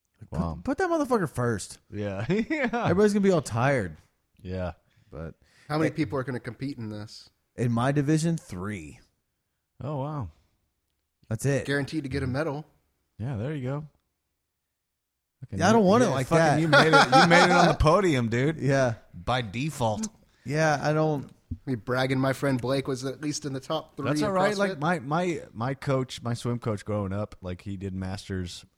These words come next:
Speaker 2: swimming,
Speaker 1: Mm-hmm.
Speaker 2: and he set a world record
Speaker 1: That's awesome.
Speaker 2: in his fucking age group, which was, like,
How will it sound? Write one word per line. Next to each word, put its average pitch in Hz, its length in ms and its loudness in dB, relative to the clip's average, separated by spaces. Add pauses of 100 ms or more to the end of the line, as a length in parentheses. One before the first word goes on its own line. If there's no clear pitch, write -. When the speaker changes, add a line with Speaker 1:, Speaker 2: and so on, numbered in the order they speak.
(160)
Speaker 2:
swimming, 98 540 -4 (500)
Speaker 1:
Mm-hmm. 107 300 -6 (200)
Speaker 2:
and 92 160 -4
he 117 120 -2
set 120 220 -4
a 104 40 0
world 98 400 -4
record 98 420 -8 (840)
Speaker 1:
That's - 140 -18
awesome. 82 240 -6
Speaker 2:
in 101 40 -2
his 104 200 0
fucking 104 600 -6
age 120 240 -4
group, 95 240 -4
which 95 160 -10
was, 92 180 -8
like, 90 180 -6